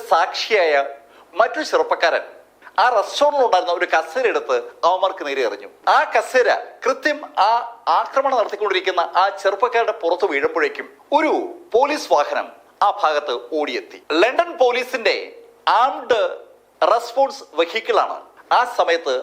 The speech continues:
അവിടെ എത്തുന്നത്. ലണ്ടൻ ബ്രിഡ്ജിൽ ആ അക്രമികൾ ആക്രമണം തുടങ്ങി കൃത്യം പത്ത് മിനിറ്റ് ആയപ്പോ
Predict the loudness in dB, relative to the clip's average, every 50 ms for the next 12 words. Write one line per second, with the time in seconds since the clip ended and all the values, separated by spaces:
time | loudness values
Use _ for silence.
0 | -6 -6 0 0 0 2 2 0 0 0 -4 -10 -10 -10 -10 -10 -12 -20 -20 _
1 | _ -4 0 0 0 2 0 -2 -4 0 0 -2 -2 -2 -4 -6 -6 -6 -8 -2
2 | 0 0 0 2 2 0 0 0 -2 -2 -4 -2 -2 -2 -4 -4 -8 -8 -2 0
3 | 2 2 0 -2 -4 -4 -2 0 0 0 0 2 0 0 0 -2 -8 -12 -12 -14
4 | _ -6 -4 -4 -2 -2 -2 -4 -4 -6 -14 -4 0 0 0 0 -2 -4 -6 -6
5 | -4 -4 -6 0 0 0 0 0 -2 -2 -4 -4 -4